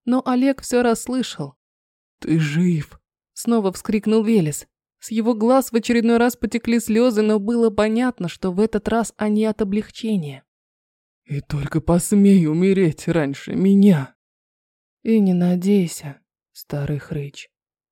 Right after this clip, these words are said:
Я же говорил, что наплевать мне на ваши предсказания.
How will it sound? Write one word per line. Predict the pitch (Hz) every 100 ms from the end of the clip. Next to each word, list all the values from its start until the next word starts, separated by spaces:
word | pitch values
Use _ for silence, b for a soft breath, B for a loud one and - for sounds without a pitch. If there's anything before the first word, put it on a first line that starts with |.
| -
Я | 180 185
же | 165 165
говорил, | 180 185 190 208 185 156 _ _ _
что | - - 202
наплевать | 190 190 196 208 202 -
мне | 151 147 147
на | 147
ваши | 147 147 - 160
предсказания. | - - - 165 165 165 160 160